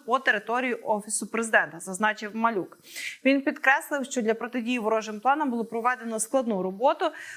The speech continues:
Е, зокрема, займалися нею два роки. По суті, з початку війни здійснювали потужне агентурно-технічне проникнення до цієї групи. Окрім, е, планування замаху на президента, фігуранти кримінальної справи збирали важливу інформацію та передавали її росіянам. Також готували замах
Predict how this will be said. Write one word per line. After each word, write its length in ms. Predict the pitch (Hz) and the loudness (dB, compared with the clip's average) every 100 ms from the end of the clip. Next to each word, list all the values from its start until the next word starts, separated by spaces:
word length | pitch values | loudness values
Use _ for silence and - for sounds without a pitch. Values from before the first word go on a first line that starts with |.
| - | 2
Е, 220 | 214 208 214 | 2 2 -2
зокрема, 720 | 202 220 220 240 233 254 285 | -2 -2 -2 0 4 4 2
займалися 520 | 254 240 240 220 214 | 0 -2 -2 -2 -2
нею 200 | 220 214 | 0 0
два 240 | 190 220 277 | 2 4 4
роки. 380 | 330 320 302 269 | 2 -2 -4 -4
По 140 | 214 | -4
суті, 280 | 226 269 220 | -4 -4 -4
з 60 | |
початку 520 | - 247 226 208 - 190 | -6 2 4 4 -2 -4
війни 380 | 214 247 320 | 0 2 2
здійснювали 480 | 277 233 254 262 208 | 0 -4 -4 0 -2
потужне 500 | 208 208 269 277 254 - - | -2 -4 -2 0 0 0 0
агентурно-технічне 1120 | 214 214 220 294 285 262 311 302 247 - 185 | 0 0 0 0 0 0 0 2 0 -2 -6
проникнення 640 | 196 208 254 349 320 294 | -2 2 2 2 2 2
до 200 | 208 208 | 2 0
цієї 380 | 208 220 190 196 | 0 2 2 0
групи. 380 | 196 185 160 - - - - - | -4 -6 -6 -10 -14 -14 -12 -4
Окрім, 400 | 220 226 311 320 | -2 2 4 4
е, 260 | 277 226 226 | 2 0 -2
планування 540 | 254 277 269 262 254 226 | -4 -2 0 0 0 0
замаху 420 | 240 233 214 214 | 2 2 -2 -2
на 100 | 208 | -4
президента, 480 | 214 208 277 320 311 | -4 2 2 2 -2
фігуранти 560 | 311 240 254 262 226 | 0 -2 0 -2 -4
кримінальної 520 | 220 226 220 202 196 202 | -4 -2 2 0 0 -4
справи 380 | 202 269 311 294 | 2 4 4 0
збирали 460 | 220 233 247 233 | -2 0 0 -2
важливу 380 | 226 262 247 220 | 0 0 2 0
інформацію 600 | 202 - 226 269 311 285 | 0 -4 2 2 2 -2
та 60 | 220 | -6
передавали 560 | 220 208 208 220 202 | -4 -4 0 2 0
її 160 | 196 190 | -4 -6
росіянам. 560 | 190 196 240 320 339 285 | -6 2 4 4 2 -2
Також 300 | - 233 262 | -4 -2 -2
готували 460 | 277 302 294 277 | 0 2 2 0
замах 400 | 269 262 262 262 | 0 0 -2 -6